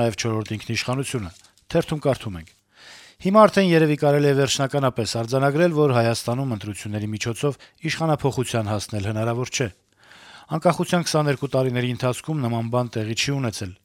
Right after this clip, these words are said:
ու դատելով վերջին երեք ընտրություններից, տեղի չի ունենա նաև տեսանելի ապագայում։ Այստեղ մեղավոր են և իշխանությունները, որոնք հնարավոր բոլոր ձևերով կեղծում են ընտրությունների արդյունքները, զանգվածաբար կաշառում են ընտրողներին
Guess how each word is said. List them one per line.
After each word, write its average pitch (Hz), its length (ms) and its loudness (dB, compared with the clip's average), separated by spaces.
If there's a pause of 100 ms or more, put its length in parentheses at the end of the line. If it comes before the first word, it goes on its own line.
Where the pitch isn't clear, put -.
(100)
ու 113 120 -4 (120)
դատելով 110 480 -4
վերջին 113 380 -4
երեք 110 260 -4
ընտրություններից, 135 640 -4 (320)
տեղի 170 240 0
չի - 140 -2
ունենա 135 260 0
նաև 123 300 0 (260)
տեսանելի 139 480 0
ապագայում։ 104 460 -4 (680)
Այստեղ 170 440 2
մեղավոր 135 360 4
են 127 100 2
և 147 260 6
իշխանությունները, 151 800 2 (180)
որոնք 120 320 -2
հնարավոր 123 480 2
բոլոր 120 320 0
ձևերով 113 320 -2
կեղծում 120 440 -4
են 98 100 -6
ընտրությունների 113 580 -6
արդյունքները, 127 560 0 (380)
զանգվածաբար 156 640 4
կաշառում 113 480 -2
են 107 120 -4
ընտրողներին 120 600 -2